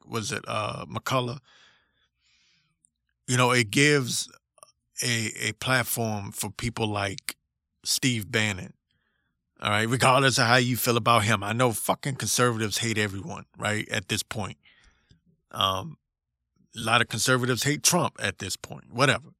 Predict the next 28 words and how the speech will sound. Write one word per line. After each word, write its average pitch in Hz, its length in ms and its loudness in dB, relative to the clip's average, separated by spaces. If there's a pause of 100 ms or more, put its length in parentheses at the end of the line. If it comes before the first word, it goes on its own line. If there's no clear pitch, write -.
(140)
Fuck - 400 0
everyone, 101 460 -8
right? 107 280 -4 (240)
I 120 180 4
understand 110 500 -4
it. - 60 -20 (140)
I 107 60 -8
get 98 220 -2
it. - 100 -14 (580)
Fuck - 340 -2
the 135 60 -4
world. 101 300 -2
I, 120 260 2
I 123 40 2
got 117 180 0
that 110 140 0
attitude 104 500 -2
too. 110 220 -2
Fuck - 360 -4
everyone 107 520 -6
at 107 160 -4
this 208 160 -6
point. - 360 -6
I 107 80 0
don't 110 160 -2
trust 123 320 0
anyone, 107 400 -4
nobody, 104 360 -6